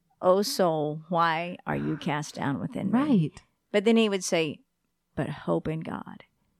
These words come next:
Speaker 1: Hope in
Speaker 2: Right.
Speaker 1: God." He had that peace. You know, sometimes if we walk through something and you don't have that "but hope in God" peace,
Speaker 2: Right.
Speaker 1: that's when you run away.
Speaker 2: It changes everything.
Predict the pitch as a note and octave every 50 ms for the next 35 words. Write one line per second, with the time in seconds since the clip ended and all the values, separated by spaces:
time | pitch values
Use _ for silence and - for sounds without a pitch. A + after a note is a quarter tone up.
0 | _ _ _ _ _ _ - A3 G#3 G3 G3+ - F3 E3+ D#3 C#3 - E2+ - E3
1 | E3 A3+ B3+ A#3+ B3+ B3 A3 F#3+ E3 F3 F3 F#3+ - - _ - F#3+ E3+ C#3+ -
2 | - - - - - _ _ - - - - _ - A3+ A3+ A3 G#3 A3 A3 A3+
3 | A#3 A3+ G#3+ G3 F3+ F3+ F3 F3 F#3+ _ _ _ _ _ _ - - G3 G3 G3+
4 | G3 F#3 F3+ E3+ E3 - - G3+ F#3+ F#3 - G3 F3+ F#3 - F3+ E3+ D#3 D#3+ D#3+
5 | E3 F#3 G#3+ G#3+ F#3+ - E3+ F#3 F3 F3 F3 E3 D3+ - - E3 F3+ E3+ - E3+
6 | F#3 F3+ F3 - E3+ E3+ D#3 D#3 D3 D3+ D#3+ E3+ - G3+ F#3+ G3+ G3+ - - -
7 | - _ _ _ _ _ _ _ _ D3+ D#3 D3+ D#3 - - _ _ _ _ _
8 | _ _ _ _ _ _ - G3+ G#3 - G#3 G3 F3 E3 D#3 D3+ C#3+ C#3+ - -
9 | - - - - D#3+ F3+ F3+ - E3+ D3+ D3 D#3 E3+ A3 - - B2 -